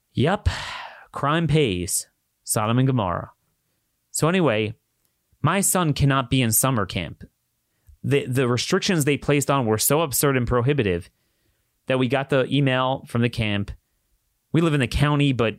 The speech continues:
but the camp is in the city. They can't do it.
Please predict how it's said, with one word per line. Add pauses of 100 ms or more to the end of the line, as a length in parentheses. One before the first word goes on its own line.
but
the
camp
is
in
the
city. (1400)
They
can't
do
it.